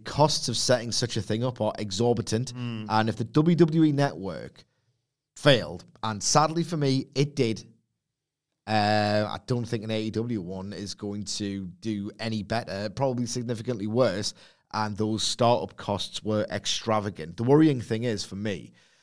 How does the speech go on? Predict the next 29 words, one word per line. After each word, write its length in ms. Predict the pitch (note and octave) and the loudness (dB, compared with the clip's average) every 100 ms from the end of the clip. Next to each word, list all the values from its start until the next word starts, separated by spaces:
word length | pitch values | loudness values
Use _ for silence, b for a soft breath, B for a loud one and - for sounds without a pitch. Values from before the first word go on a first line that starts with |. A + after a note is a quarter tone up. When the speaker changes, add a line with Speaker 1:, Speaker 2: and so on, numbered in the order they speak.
| b b - | b b -8
Speaker 1:
um, 240 | G2+ G2+ | -4 -4
before 160 | F#2+ A2 | -4 -2
I 40 | |
make 200 | A2 G2+ | -2 -2
one 100 | A2+ | -2
more 160 | G#2 G2+ | -2 -4
point 420 | - A2+ G2+ F2+ - | 0 0 0 -6 -8
on 400 | G2+ G2+ G2 F#2 - | -6 -4 -4 -8 -4
the 140 | A2+ | 2
R 240 | G#2 G#2 | 2 2
O 100 | G#2 | 0
H 240 | G2+ G2 - | 0 0 -2
or 20 | |
the 60 | F#2+ | -6
state 320 | - G#2+ G2 | -2 -2 -2
of 100 | F#2 | -8
it 120 | F2 | -4
generally, 500 | A2 G#2 G2 C#2+ C2+ - | -2 0 -2 -8 -12 -10
is 180 | F#2+ - | -8 -4
that 320 | G2+ F#2+ - | -4 -4 -6
the 60 | - | -14
fact 440 | - B2 A#2+ - | -2 0 0 -2
that 100 | A#2 | -6
he's 140 | G#2+ | -6
put 220 | - - C#3 | -8 -4 -4
it 60 | |
on 180 | - C3 - | -4 -8 -8
Honor 220 | A#2 G#2+ | -6 -6
Club 340 | G2 E2+ C#2+ | -8 -12 -12